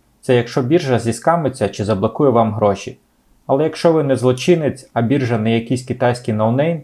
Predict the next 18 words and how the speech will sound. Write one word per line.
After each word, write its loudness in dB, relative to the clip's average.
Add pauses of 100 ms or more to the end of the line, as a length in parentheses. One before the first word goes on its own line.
(120)
то 2
ризики 0
мінімальні. 0 (560)
Якщо -2
ж -2
ви 2
стейкаєте 2
на 0
гарячих 0
гаманцях -2
напряму -2
через -2
нормальних 0
валідаторів, 0 (360)
ризиків 0
практично -2
немає 4
взагалі. -2